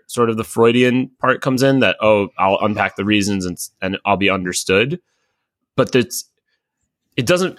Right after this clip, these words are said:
feel, if that's where it stops, right? It doesn't feel productive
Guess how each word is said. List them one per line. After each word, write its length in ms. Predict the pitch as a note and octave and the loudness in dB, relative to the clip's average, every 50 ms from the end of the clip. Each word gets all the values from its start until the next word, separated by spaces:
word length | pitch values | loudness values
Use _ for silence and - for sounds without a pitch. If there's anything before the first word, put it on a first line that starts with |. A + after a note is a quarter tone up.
| - - _ _ _ | -16 -20 _ _ _
feel, 440 | - - - - C3+ C3+ C#3 C3+ C3 | -20 -8 -2 2 4 4 6 6 4
if 160 | A#2+ A2 F#2+ | 2 2 2
that's 240 | G2 A#2+ B2+ C3 - | 2 0 0 0 2
where 140 | C#3+ C#3 A#2 | 2 2 2
it 80 | - | 2
stops, 580 | - - - - A2 G2+ F2+ F2 - - - - | 0 -2 0 0 2 2 0 0 -2 -6 -6 -2
right? 160 | G#2 G#2 A2 | 0 0 2
It 100 | A2 G#2+ | 2 2
doesn't 300 | G#2+ C3 B2+ C3+ B2 - | 2 2 2 2 0 0
feel 140 | - A#2+ A2 | 2 2 0
productive 880 | - - - F2+ E2 G#2+ G#2 G2 - - F#2 F2 F2 E2+ E2 - - - | 0 -2 -6 -2 0 0 0 0 0 -2 -2 0 0 0 -2 -6 -12 -18